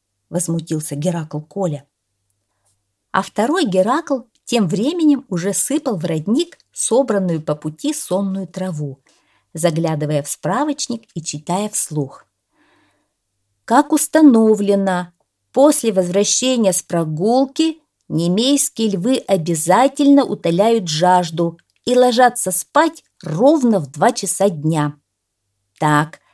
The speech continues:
по местному почти два", взглянул он на свои наручные часы.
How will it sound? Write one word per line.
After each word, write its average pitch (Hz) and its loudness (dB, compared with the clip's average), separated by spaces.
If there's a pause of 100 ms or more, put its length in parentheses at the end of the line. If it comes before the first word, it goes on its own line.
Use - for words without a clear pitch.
(460)
по - -2
местному 269 4
почти 247 -2
два", 175 2 (560)
взглянул 151 -4
он 226 0
на 175 -4
свои 175 -4
наручные 170 -6
часы. 165 -8